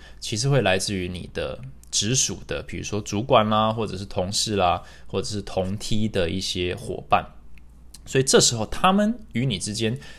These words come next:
是没有什么 <clears throat> 文明，呃，或者明文规定要给予你什么，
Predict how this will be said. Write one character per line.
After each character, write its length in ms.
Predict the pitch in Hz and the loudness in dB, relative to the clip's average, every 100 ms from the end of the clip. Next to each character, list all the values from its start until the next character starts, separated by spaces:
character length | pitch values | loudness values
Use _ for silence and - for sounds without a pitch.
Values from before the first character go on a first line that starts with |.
| - - - | -18 -18 -4
是 280 | - 208 165 | 2 4 4
没 180 | 113 | 4
有 180 | 120 98 | 4 2
什 200 | 90 95 | 2 -2
么 380 | 85 85 85 82 - - 190 | -2 -2 -4 -6 -4 2 4
<clears throat> 280 | 143 - 104 | 6 4 4
文 260 | 95 101 | 4 4
明， 380 | 117 120 92 95 | 4 2 2 0
呃， 180 | 85 85 | -4 -6
或 100 | 104 | -6
者 160 | 101 92 | -4 -2
明 320 | 98 104 139 | 2 4 6
文 240 | 117 104 | 4 2
规 240 | 104 110 113 | 4 4 6
定 160 | 113 | 2
要 160 | 98 95 | 0 0
给 260 | - 95 98 | 0 0 2
予 160 | 104 | 0
你 160 | 90 90 | -2 -4
什 200 | - 104 | -4 -4
么， 120 | - | -6